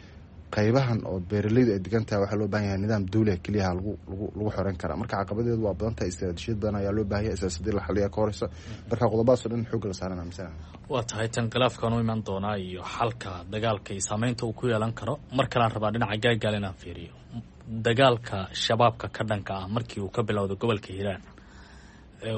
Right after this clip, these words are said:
Speaker 2: waxa uu lahaa xamaasad gaara, ee, dadka ayaa si gaara uga wada hadli jiray. Dooda dagaalku waxay ahayd mid bulshada iyo fadhiyadeeda iyo warbaahintaba haysatay. Laakiin waayadii ugu dambeysay isbeddel ayaa jira,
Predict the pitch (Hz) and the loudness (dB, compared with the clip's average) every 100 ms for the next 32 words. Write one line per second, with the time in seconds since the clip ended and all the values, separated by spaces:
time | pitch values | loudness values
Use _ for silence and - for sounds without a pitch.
0 | 98 139 131 127 113 123 110 117 110 107 | -2 0 2 2 2 4 4 4 2 2
1 | - - - 113 107 - 123 117 120 117 | -4 -8 -2 0 0 0 -2 0 4 6
2 | 110 - - - 95 95 123 - 107 113 | 4 0 -8 -10 -6 -4 -4 -2 -2 0
3 | - 123 110 113 107 104 110 110 - 110 | -2 -2 4 4 4 2 0 0 0 -2
4 | 101 - 107 - - - - - - - | -2 -4 -6 -6 -12 -18 -18 -18 -14 -6
5 | 98 120 123 123 110 113 117 110 117 110 | 4 6 6 4 2 4 4 4 0 2
6 | 101 95 101 101 113 120 - 110 113 - | 0 -2 -4 -4 -2 -2 -4 -4 -2 0
7 | - 131 110 98 101 98 98 92 - - | 2 2 2 -2 -4 -4 -4 -4 -8 -16
8 | - - 120 110 117 123 120 117 110 107 | -18 -6 -2 0 4 4 4 2 2 0
9 | 101 107 107 113 104 123 113 98 90 - | 2 0 2 0 0 0 0 -2 -6 -8
10 | - - - - - - 120 117 156 139 | -10 -10 -12 -18 -18 -8 -6 2 4 6
11 | 139 139 123 127 117 104 101 - 90 - | 6 4 2 0 -2 -2 -4 -4 -4 -2
12 | - 127 113 107 110 98 - 90 | 0 2 4 2 2 -2 -4 -12